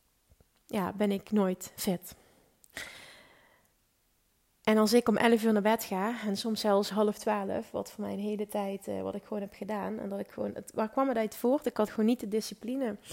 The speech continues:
om 's avonds op tijd naar bed te gaan. Ik heb 's avonds altijd een beetje een opleving. Ik ben meer een avondmens dan een ochtendmens.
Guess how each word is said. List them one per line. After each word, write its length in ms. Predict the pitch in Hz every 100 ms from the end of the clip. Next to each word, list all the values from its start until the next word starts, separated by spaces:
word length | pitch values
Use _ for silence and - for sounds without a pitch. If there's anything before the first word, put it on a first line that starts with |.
| - - - -
om 120 | 208
's 100 | 214
avonds 260 | 208 208
op 100 | 208
tijd 180 | 202 196
naar 100 | 185
bed 160 | 180 185
te 80 | 196
gaan. 260 | - -
Ik 120 | -
heb 120 | 220 -
's 60 |
avonds 280 | 226 233 214
altijd 260 | 202 208 202
een 80 |
beetje 280 | 196 196 -
een 100 | -
opleving. 680 | - 269 240 233 226 220 208
Ik 80 | 190
ben 120 | 196
meer 180 | 208 190
een 100 | 196
avondmens 560 | 202 190 196 185 190
dan 80 | 202
een 140 | 196 208
ochtendmens. 680 | 247 233 214 202 196 -